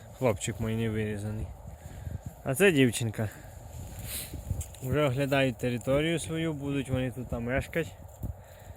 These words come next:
Я їм гарний загородив такий вигул, щоб могли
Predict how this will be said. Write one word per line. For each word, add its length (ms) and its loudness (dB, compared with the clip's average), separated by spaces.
Я 180 4
їм 160 4
гарний 380 4
загородив 640 2
такий 240 -4
вигул, 360 2
щоб 200 -2
могли 380 0